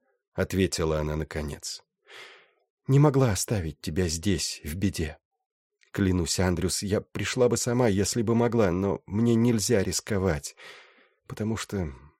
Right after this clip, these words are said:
тебе ведь всё известно». Андрей взял её за руку и заглянул в глаза. «Да, известно. Хотя я до сих пор не ведаю, как у меня получилось увидеть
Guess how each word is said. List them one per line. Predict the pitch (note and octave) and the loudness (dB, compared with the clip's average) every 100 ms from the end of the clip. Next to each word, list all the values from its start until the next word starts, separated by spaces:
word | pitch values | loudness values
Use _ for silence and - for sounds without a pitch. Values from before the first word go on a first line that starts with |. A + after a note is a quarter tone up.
| _ _ _ _ _ | _ _ _ _ _
тебе | - F#2+ F#2 | -2 0 2
ведь | F#2+ - - _ | 0 -8 -14 _
всё | - - F2+ | -6 -2 -2
известно». | E2+ F#2 G2+ - F#2 - _ _ _ _ _ _ _ _ _ _ _ - | -4 -2 -2 -2 -6 -14 _ _ _ _ _ _ _ _ _ _ _ 2
Андрей | G2+ G2+ B2+ | 4 6 4
взял | G2+ F2+ A#2+ G2+ | 4 6 8 8
её | G2 F#2+ | 4 4
за | F#2 G#2 | 4 4
руку | E2+ - E2 | 2 -2 -4
и | D#2 | -2
заглянул | D#2+ D2+ D#2+ D#2+ | -2 -2 0 -2
в | C#2+ | -4
глаза. | D2 D2+ C#2+ D2 - - _ _ _ _ _ _ _ | -4 -4 -4 -10 -14 -20 _ _ _ _ _ _ _
«Да, | E2 G2+ - | -2 2 2
известно. | E2+ F2+ F2+ - - _ - - - - - _ _ | 0 0 0 -2 -14 _ -20 -20 -20 -20 -20 _ _
Хотя | - E2 - F2+ | -6 -6 -2 2
я | F#2 | 2
до | F2+ | 2
сих | E2+ - | -2 0
пор | F#2 F#2 | 2 4
не | F2+ E2+ | 2 4
ведаю, | F2+ D#2 D#2+ D2+ | 4 4 0 -2
как | - F#2+ - F2 | -2 -2 -2 -4
у | |
меня | E2 E2 E2+ | -2 0 -2
получилось | - F2+ D#2+ - G#2+ D#2+ D2+ F#2+ | -2 -2 -2 -2 0 0 -2 -4
увидеть | F2+ F2+ D#2+ | -2 -2 -4